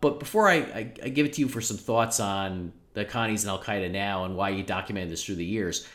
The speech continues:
I'm always reminded of the fact, and I still can't get over this, and I always check the text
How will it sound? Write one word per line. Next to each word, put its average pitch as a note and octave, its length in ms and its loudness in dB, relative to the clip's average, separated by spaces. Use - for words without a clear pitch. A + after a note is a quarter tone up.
I'm E3 200 4
always D#3 400 2
reminded A2 400 0
of E2+ 80 -8
the G#2 80 -6
fact, F#2+ 480 -4
and A#2 100 -8
I G#2+ 60 -8
still D3 200 -2
can't C#3 160 -4
get A#2 60 0
over A2 120 2
this, G2 120 -2
and E2 80 -2
I A#2+ 60 4
always D#3 240 2
check - 400 2
the G#2+ 60 -6
text - 500 -4